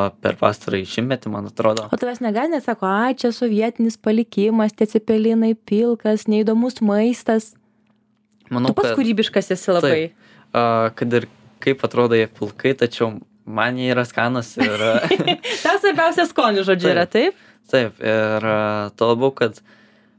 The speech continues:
Speaker 1: tai vis dėlto parodo, o, mūsų šalies kaip palikimą, kaip kad tas tradicijas,
Speaker 2: Mhm.
Speaker 1: nes ne veltui jie yra tokie populiarūs. Tai, a, nežinau,
Speaker 2: Ko,
Speaker 1: kokį
Speaker 2: o ko pats
Speaker 1: patiekalą.
Speaker 2: labiausiai nemėgsti tada? Šiaip nemėgsti. Kas tau yra neskanu?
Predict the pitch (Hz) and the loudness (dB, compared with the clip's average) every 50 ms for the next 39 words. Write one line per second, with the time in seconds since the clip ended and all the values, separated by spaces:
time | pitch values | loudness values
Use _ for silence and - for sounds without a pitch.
0 | _ _ - 127 113 120 131 151 151 147 - 139 123 - 120 113 120 143 170 165 | _ _ 0 0 2 2 0 0 0 0 0 -4 -2 0 0 2 2 2 2 2
1 | 143 117 101 98 - - 101 101 104 101 98 98 101 101 104 110 113 - - 107 | 0 0 0 -2 -2 -2 0 0 0 0 0 -2 -4 -4 -6 -6 -6 -4 -4 -4
2 | 101 - - - 107 107 104 110 113 113 - - 113 - - 104 104 104 98 98 | -4 -4 -6 -2 0 2 2 2 0 -2 -4 -8 -8 -2 -2 -2 -2 -2 -4 -6
3 | - - 127 139 139 127 113 - 107 - - - 101 95 - _ - 104 104 104 | -4 -4 -2 2 2 0 0 0 -6 -6 -2 -4 -4 -4 -4 _ 0 2 2 2
4 | 101 - _ - 107 107 104 101 123 - - 143 131 117 233 240 247 247 247 269 | 0 -6 _ -2 -2 -2 0 -2 -6 -8 0 0 2 4 4 4 4 4 2 0
5 | 285 - - - _ _ _ _ _ _ - - 117 117 113 110 104 107 107 - | -4 -10 -20 -20 _ _ _ _ _ _ -8 -4 0 2 2 2 2 0 -4 -8
6 | - - - - - - - - - - 107 98 101 107 113 113 - 113 104 104 | -18 -18 -20 -20 -20 -20 -20 -20 -6 -2 0 2 4 2 2 2 -2 -4 0 0
7 | 107 110 110 110 110 101 - 101 98 101 95 - 110 110 123 123 107 92 92 - | 2 2 0 -2 -2 -6 -6 -4 -4 -6 -6 -2 -2 0 0 0 -4 -6 -10 -20
8 | - - _ - - - - - _ _ _ _ - - 98 98 101 104 104 98 | -20 -20 _ -20 -20 -20 -20 -20 _ _ _ _ -16 -4 -2 0 2 2 2 2
9 | 98 98 98 98 98 98 98 98 98 95 92 - _ _ _ _ _ _ _ _ | 2 0 0 -2 -2 -2 -4 -4 -4 -6 -8 -12 _ _ _ _ _ _ _ _
10 | _ _ _ _ _ _ _ _ _ _ _ _ _ _ _ _ 127 120 113 110 | _ _ _ _ _ _ _ _ _ _ _ _ _ _ _ _ 0 0 0 0
11 | 117 135 139 123 - _ _ _ _ _ _ _ - - - 415 415 - 302 302 | 2 2 2 2 0 _ _ _ _ _ _ _ -4 -2 0 0 0 0 -2 -2
12 | - - 508 - 466 - - 254 240 220 220 220 220 - 208 208 202 202 196 180 | -2 -4 -2 -2 -2 -2 -2 -2 0 0 0 -2 -2 -2 0 0 2 2 2 0
13 | 180 - - _ 196 196 190 196 - - 254 - - 185 185 180 180 185 - - | -2 -6 -8 _ -6 -6 -4 -6 -4 -4 -2 0 0 2 2 2 0 0 -6 -2
14 | - - 240 - 233 214 214 208 208 202 196 - - 220 214 202 185 | 0 0 0 2 2 2 4 4 2 2 0 0 0 2 2 2 0